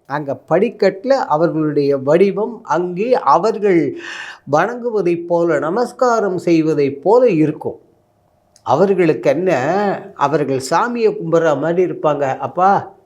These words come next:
எதனாலும் முடிஞ்சது உன்னை கும்பிட்றதுக்கு நான் கட்டி வச்சிருக்கேன்டா." இங்க பின்னாடி நிறைய பேர் வருவாங்க, "எல்லாருக்கும் நீ அனுகிரகம் பண்ணுடா அப்பா, அம்மா, நாங்க எங்க போவோம் சொல்லு"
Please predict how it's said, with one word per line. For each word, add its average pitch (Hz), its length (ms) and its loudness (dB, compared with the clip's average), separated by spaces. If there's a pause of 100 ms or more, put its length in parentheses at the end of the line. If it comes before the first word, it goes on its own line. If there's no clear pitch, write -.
(120)
எதனாலும் 165 640 2
முடிஞ்சது 170 360 0
உன்னை 175 240 0 (100)
கும்பிட்றதுக்கு 165 540 -2
நான் 147 180 -6
கட்டி 147 300 -2
வச்சிருக்கேன்டா." 156 640 -2 (280)
இங்க 165 220 4 (1000)
பின்னாடி 151 380 -4
நிறைய 127 400 -6
பேர் 151 240 -6
வருவாங்க, 139 640 -4 (420)
"எல்லாருக்கும் 143 720 2
நீ 208 120 0
அனுகிரகம் 185 680 0
பண்ணுடா 170 480 4
அப்பா, 160 440 2
அம்மா, 160 600 0 (260)
நாங்க 170 340 2
எங்க 202 240 0
போவோம் 247 400 4
சொல்லு" 233 600 0